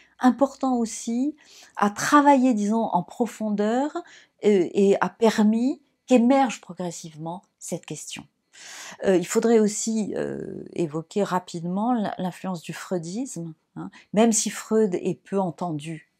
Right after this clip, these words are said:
peu lu, peu entendu, euh, en France, pour des raisons qui tiennent à l'organisation même de la psychiatrie française et aux réticences des psychologues, euh, quand même un certain nombre de choses passent, et notamment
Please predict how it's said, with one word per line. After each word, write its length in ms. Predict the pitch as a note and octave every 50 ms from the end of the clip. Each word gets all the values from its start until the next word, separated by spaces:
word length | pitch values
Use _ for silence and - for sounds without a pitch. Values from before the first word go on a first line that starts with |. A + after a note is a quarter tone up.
| _ _
peu 120 | - F#3 F#3
lu, 280 | F3 E3 F3 F3 F3 _ _ _
peu 120 | - E3+ E3
entendu, 680 | D#3 D3+ D3 - D#3 D#3 D3+ D3 D#3+ F#3 G#3+ C4 D4 - - - - - - - - - -
euh, 160 | F3 E3 D#3
en 160 | C3 A2 D3+ D3
France, 580 | - - - D#3+ E3 G3 G#3+ G3+ - - _ _ _ _ _ _ _ _
pour 160 | - C3+ C3+ C#3
des 80 | C#3+
raisons 320 | C#3+ D3 C#3 C3 D3 D3+ D3
qui 160 | - - C#3+
tiennent 340 | - - D3+ D3+ D#3 C#3 C3
à 140 | - -
l'organisation 760 | C3 C#3+ D3 D3+ D#3+ D3 C#3+ D3 C3+ D3+ D3+ C#3+ - - D#3+
même 340 | D#3+ E3 F3+ F3 E3 D#3 C#3
de 120 | C3 D3
la 100 | C3+ C#3
psychiatrie 480 | C#3 - - - - D3 C#3 - - D3
française 680 | - - C#3 C#3+ C#3+ - - D#3 D#3 D#3 D#3 D3+ D3+ C#3+
et 140 | A#2+ D3 C#3+
aux 60 | C#3
réticences 880 | C3+ D#3 C#3+ - - D3+ - - - F#3 F3 D#3+ D3+ C#3+ - - - -
des 300 | B2+ C3+ - - C#3 C#3
psychologues, 800 | - - - C#3+ - C#3+ - D#3 F3+ A3 B3 B3+ G3+ E3+ E3 - - - - - - - - - -
euh, 160 | F3+ F3+ F3+ - -
quand 80 | - G#3+
même 280 | A3+ A#3 G#3 E3+ D3+ - _ _ -
un 60 | E3
certain 280 | - - D#3+ - - E3+
nombre 100 | D#3+ C#3+
de 60 | D3
choses 320 | - - D3+ C#3+ C3 -
passent, 460 | - - C#3 C#3+ G3+ A#3+ - - - A#2+ - _ _ _ _ _ _ _ _ _ _ _ _ _ _ - -
et 80 | G3+ G3+
notamment 540 | G#3 G#3 G3+ G#3 F#3+ F#3 G3+ A3+ B3+ C4+